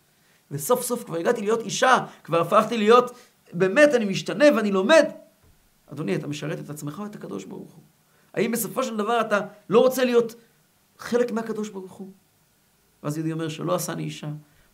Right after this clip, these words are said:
אומר, "אני מוכן להתמסר למה שהקדוש ברוך הוא רק ירצה." וזה הפתיח של פרשת משפטים, כי כל פרשת משפטים כולה,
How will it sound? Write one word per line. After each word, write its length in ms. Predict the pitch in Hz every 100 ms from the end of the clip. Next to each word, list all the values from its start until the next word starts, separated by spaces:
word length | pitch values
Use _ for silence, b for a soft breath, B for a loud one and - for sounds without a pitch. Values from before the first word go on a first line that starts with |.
| 147
אומר, 160 | 147
"אני 100 | 147
מוכן 400 | 147 143 - 185
להתמסר 540 | 165 151 143 - 160 156 B B
למה 120 | 143 175
שהקדוש 320 | 147 147 147
ברוך 180 | 139 139
הוא 120 | 127
רק 160 | 127
ירצה." 260 | 156 151 - _ _ _ b b _
וזה 240 | 131 127 185
הפתיח 580 | - 147 - 78 - _ b b
של 140 | 71
פרשת 320 | 71 71 -
משפטים, 420 | - - 127 131 123 b b b
כי 100 | 151
כל 160 | 214 220
פרשת 160 | 202 160
משפטים 420 | 147 135 - -
כולה, 200 | -